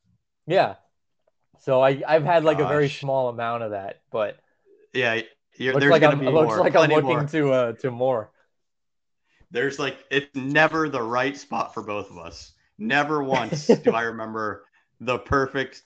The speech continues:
Speaker 2: parking spot. Oh my gosh. Um, so how big are you into, like, uh,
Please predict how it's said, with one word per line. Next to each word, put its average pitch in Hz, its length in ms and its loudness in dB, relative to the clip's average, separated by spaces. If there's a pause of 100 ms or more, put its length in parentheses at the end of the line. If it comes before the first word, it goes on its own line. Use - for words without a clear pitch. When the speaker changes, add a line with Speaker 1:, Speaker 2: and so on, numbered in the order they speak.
Speaker 2:
parking 104 480 -4
spot. 82 400 -20 (1500)
Oh 104 240 -4
my 90 180 -6
gosh. 87 720 -6 (140)
Um, 107 500 -2
so 139 200 -2
how 147 200 0
big 156 200 -6
are 156 80 -6
you 143 200 -4
into, 120 260 -12
like, 101 340 -8
uh, 85 360 -6